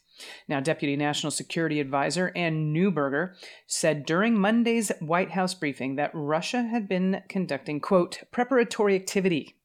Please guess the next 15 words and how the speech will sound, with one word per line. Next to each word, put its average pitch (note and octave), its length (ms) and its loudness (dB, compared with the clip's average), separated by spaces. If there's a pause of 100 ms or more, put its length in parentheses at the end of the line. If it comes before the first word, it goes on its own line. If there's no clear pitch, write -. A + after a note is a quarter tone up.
(120)
for D#3+ 80 -6
cyber D3+ 420 2
attacks, - 560 -6
which C#3+ 160 -4
she - 180 -2
said E3 380 2
could E3 120 -2
include D#3 420 -2
scanning F#3 480 -2
websites F#3 480 0
and F#3+ 140 -2
hunting D3 280 -4
for D3 140 -6
software D#3 420 0
vulnerabilities. C#3 1000 -2